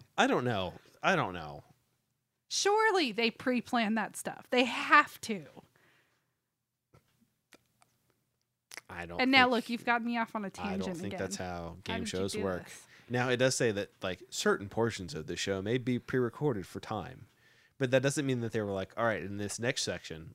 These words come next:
Speaker 1: a little old lady is gonna say something obscene as an answer."
Speaker 2: And then
Speaker 1: And
Speaker 2: she's
Speaker 1: s-,
Speaker 2: gonna get all
Speaker 1: and
Speaker 2: embarrassed.
Speaker 1: she's gonna giggle, and Steve Harvey's gonna make that face that he makes where his
Speaker 2: Oh,
Speaker 1: eyes get real
Speaker 2: where
Speaker 1: big.
Speaker 2: he's like,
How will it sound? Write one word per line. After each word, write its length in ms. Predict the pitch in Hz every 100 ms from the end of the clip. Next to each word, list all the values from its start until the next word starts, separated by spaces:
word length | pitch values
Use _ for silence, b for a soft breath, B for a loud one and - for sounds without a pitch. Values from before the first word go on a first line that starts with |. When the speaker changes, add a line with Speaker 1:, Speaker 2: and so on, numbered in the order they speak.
| _
Speaker 1:
a 80 | 104
little 220 | 117 123
old 160 | 127 120
lady 360 | 123 101 95
is 180 | 90 92
gonna 160 | 104 98
say 340 | - 95 95
something 360 | - 95 104 95
obscene 500 | - - 110 90 85 -
as 140 | 95
an 100 | 95
answer." 440 | 101 98 80 76 - _ 240
Speaker 2:
And 140 | 277
then 60 | 330
Speaker 1:
And 80 | -
Speaker 2:
she's 160 | 294
Speaker 1:
s-, 20 | -
Speaker 2:
gonna 160 | 277
get 140 | 233 220
all 220 | 247 359
Speaker 1:
and 80 | 392
Speaker 2:
embarrassed. 320 | 277 202 180
Speaker 1:
she's 120 | -
gonna 120 | 139 143
giggle, 440 | 139 135 135 131
and 120 | 113
Steve 220 | - 127
Harvey's 340 | 120 117 117 113
gonna 160 | 110
make 180 | 107 113
that 140 | 110 -
face 260 | 135 135
that 100 | 131
he 80 | 131
makes 260 | 123 127 123
where 100 | 104
his 60 |
Speaker 2:
Oh, 40 | -
Speaker 1:
eyes 240 | - -
get 160 | 139 127
real 180 | 127 123
Speaker 2:
where 140 | -
Speaker 1:
big. 80 | 294
Speaker 2:
he's 100 | 339
like, 200 | 233